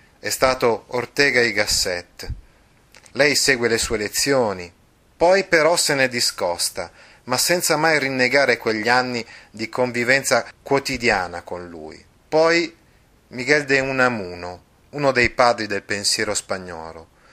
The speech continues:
Per Unamuno, Dio o è un Dio vivo, oppure non è.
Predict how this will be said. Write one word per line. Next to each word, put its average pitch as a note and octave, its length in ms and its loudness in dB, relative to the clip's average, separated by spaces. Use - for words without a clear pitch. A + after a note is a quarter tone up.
Per D3+ 180 2
Unamuno, B2 800 0
Dio D#3 680 0
o G3+ 220 4
è E3 80 4
un C3+ 220 2
Dio B2+ 320 2
vivo, A2+ 600 -2
oppure G3 560 2
non B2 220 2
è. A2+ 280 2